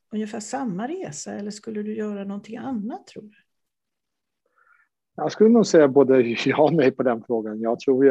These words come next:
Speaker 2: att, ehm, jag skulle kanske göra liknande, samma sak, fast det skulle upplevas annorlunda. Att jag sitter som Nordenchef för Amex skulle jag inte göra naturligtvis. Jag skulle kunna jobba, men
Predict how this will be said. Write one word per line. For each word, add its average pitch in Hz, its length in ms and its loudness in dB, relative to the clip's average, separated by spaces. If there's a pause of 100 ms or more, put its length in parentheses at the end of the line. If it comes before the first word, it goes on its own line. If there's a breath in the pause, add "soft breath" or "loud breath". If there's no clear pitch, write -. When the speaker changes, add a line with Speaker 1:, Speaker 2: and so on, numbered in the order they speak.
Speaker 2:
att, - 280 -8
ehm, 110 480 -6 (1600)
jag 143 400 -2
skulle 147 180 4
kanske 151 280 2
göra 135 60 4
liknande, 139 720 0
samma 147 440 0
sak, 143 360 0 (480)
fast 127 140 -8
det 123 80 -6
skulle 139 200 -4
upplevas 127 460 -2
annorlunda. 117 520 0
Att - 140 -4
jag 131 640 2
sitter - 380 -4
som 110 320 -6 (1600 soft breath)
Nordenchef 120 540 0
för 131 220 6
Amex 143 300 2
skulle - 280 0
jag 123 100 4
inte 113 300 -6
göra 104 260 0
naturligtvis. 101 680 -10
Jag 120 360 -4
skulle 127 180 -4
kunna 123 220 -4
jobba, 120 300 2
men 123 220 -6